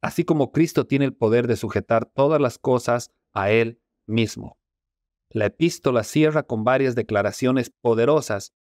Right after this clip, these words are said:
que alientan a los filipenses a mantenerse firmes en el Señor, oponiéndose a las disensiones.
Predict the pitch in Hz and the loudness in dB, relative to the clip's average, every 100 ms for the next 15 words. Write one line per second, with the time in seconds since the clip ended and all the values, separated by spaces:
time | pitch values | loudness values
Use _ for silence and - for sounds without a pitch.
0 | - 110 117 139 160 151 139 123 - 117 | -2 0 2 0 0 0 0 -2 -2 0
1 | 107 - 143 135 127 110 104 101 104 107 | 0 0 0 0 -2 -2 -4 -4 -2 -2
2 | 110 110 - - 139 135 127 120 - 135 | 0 -4 -6 0 2 2 0 -2 -4 0
3 | 131 127 117 104 95 101 98 _ _ _ | 0 0 -2 -4 -2 0 -2 _ _ _
4 | _ - 123 113 113 127 160 170 170 - | _ -4 -4 0 0 2 2 2 0 -2
5 | 208 _ _ _ - 131 139 123 135 151 | -4 _ _ _ -2 0 2 0 0 0
6 | 156 143 - 156 139 - - | 0 -2 0 0 0 -8 -20